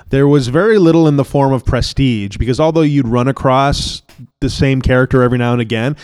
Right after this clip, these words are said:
generally you were dropping into a lobby game of, like, four other players, right? And you probably wouldn't see too many of them again. It's not like WoW, where you've got a per-, either a persistent server or a guild that you're working with and a group of people that you're, you know, you're, you're gearing up with.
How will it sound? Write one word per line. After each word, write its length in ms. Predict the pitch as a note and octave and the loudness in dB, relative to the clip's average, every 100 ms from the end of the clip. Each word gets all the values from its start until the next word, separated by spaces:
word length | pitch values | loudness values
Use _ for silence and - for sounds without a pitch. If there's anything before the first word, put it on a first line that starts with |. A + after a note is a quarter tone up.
| - - | -18 -10
generally 420 | D3+ D3+ G3 F#3 | -2 2 4 2
you 120 | D#3+ | 2
were 80 | C#3 | 0
dropping 400 | C3 C3+ B2+ C#3 | 0 -2 0 -2
into 260 | C3 A#2+ B2+ | -2 0 2
a 20 | |
lobby 420 | A#2 A2 A2+ B2 | 2 0 -2 -2
game 340 | A2+ A#2+ A2 G#2+ | -4 -4 -4 -4
of, 120 | G#2 | -6
like, 240 | G#2 G2+ | -6 -8
four 320 | - - E3 E3 | -8 -4 0 0
other 160 | E3 | 0
players, 800 | D#3 C#3 C#3+ E3+ F#3 F#3 - - _ | -2 -2 0 -2 -6 -8 -12 -16 _
right? 360 | A2 A#2+ C3+ E3+ - - - | -4 0 0 -2 -8 -20 -10
And 260 | D3 D3+ D#3 | -2 -2 -2
you 160 | F#3 F#3 | -4 -6
probably 600 | C#3+ - B2 C3 C3 C#3 | -2 -2 0 0 0 0
wouldn't 240 | C3 C3+ C3+ | 2 -2 -4
see 180 | C#3 | -6
too 160 | B2 C3+ | -4 -4
many 240 | A#2 A#2 | -4 -4
of 100 | B2 | -4
them 120 | B2+ B2 | -4 -6
again. 500 | A2 G#2+ A2+ C3+ - - - | -6 -6 -8 -10 -14 -20 -20
It's 120 | - | -8
not 160 | D#3 F3 | -2 0
like 160 | E3+ B2+ | 0 0
WoW, 420 | C3+ D#3+ D3+ B2+ | 0 0 -2 -2
where 140 | B2+ | -2
you've 140 | B2 B2 | -2 -2
got 120 | B2+ | -4
a 60 | |
per-, 140 | - A2+ | -4 -6
either 240 | B2+ B2+ A#2+ | -4 -2 -2
a 80 | |
persistent 460 | A2+ A2+ B2+ - A#2+ | -2 -4 -4 -4 -6
server 340 | - A#2+ A2+ | -4 -4 -4
or 220 | A#2 G#2+ G#2+ | -4 -4 -4
a 60 | |
guild 340 | G#2 A2+ A2+ A2+ | -4 0 0 -2
that 80 | G#2 | -6
you're 140 | A2+ | -6
working 400 | A2 G#2+ A#2 G#2+ | -6 -6 -8 -8
with 280 | A2 G#2+ - | -6 -6 -8
and 100 | G#2 | -10
a 20 | |
group 240 | G2+ A#2+ A2+ | -4 -2 -2
of 80 | |
people 300 | - A#2 G#2+ | -2 -2 -2
that 100 | G#2 | -6
you're, 140 | G2 A2 | -6 -8
you 40 | |
know, 80 | G#2 | -6
you're, 200 | G2+ G#2 A2 | -6 -8 -8
you're 160 | G#2+ | -10
gearing 440 | G#2+ B2+ A#2+ A2 A2+ | -8 -4 -4 -2 -4
up 200 | C#3+ - | -2 -2
with. 240 | F#2+ G2+ | -4 -10